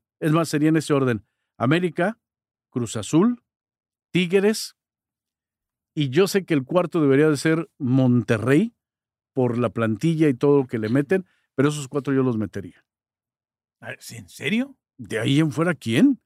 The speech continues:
Speaker 1: ¿A León? No manches, güey. ¿A Pachuca? O sea, Pachuca es, es, es una máquina de hacer jugadores, buenas contrataciones.
Speaker 2: La escuela.
Speaker 1: Pero no, güey. ¿Qué ha logrado últimamente?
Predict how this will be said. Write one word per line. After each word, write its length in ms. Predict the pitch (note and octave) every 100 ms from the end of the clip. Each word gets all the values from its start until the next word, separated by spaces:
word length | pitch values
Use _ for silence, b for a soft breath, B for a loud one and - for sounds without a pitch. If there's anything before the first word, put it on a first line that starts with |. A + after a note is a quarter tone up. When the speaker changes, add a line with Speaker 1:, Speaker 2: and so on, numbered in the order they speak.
| _ _ _ -
Speaker 1:
¿A 140 | G#2+
León? 540 | B2 A#2+ B2+ E3 B3 _ _
No 140 | - C#3
manches, 560 | D3+ A#2 A3+ - A#3+
güey. 220 | A3 D#3 - _ _ _ _ _ _
¿A 80 | B2+
Pachuca? 760 | - D3 - E3+ E3 - A#3+ - _ _ _ _ _ _
O 80 | B2+
sea, 140 | D3+
Pachuca 680 | C3 C#3+ B2+ G3 - A3+ G#3 - _ _ _
es, 280 | C3+ B2+ -
es, 300 | B2+ - -
es 280 | C#3 C3+ -
una 200 | E3+ F3
máquina 420 | D#3 E3 F3+ D#3
de 60 | B2
hacer 220 | A2+ D3
jugadores, 960 | - G#2+ G2 B2 D#3+ E3 E3+ E3+ - - _ -
buenas 360 | D3 G#3 D#3
contrataciones. 880 | - A2+ G#2 G2 G#2 A#2 D#3 E3 D#3
Speaker 2:
La 60 | A2
escuela. 640 | - B2+ C#3+ C#3 C3 C#3 _ _
Speaker 1:
Pero 800 | C3+ A#2+ A#2+ A#2+ A#2 A2 G#2+ F#2+ _ _ _ _
no, 400 | A2 E2 A#2 A3
güey. 240 | C#4 - - _ -
¿Qué 80 |
ha 60 | D#3
logrado 300 | F3+ E3 F3+
últimamente? 560 | F3 F3 D#3+ D3+ A3+ D3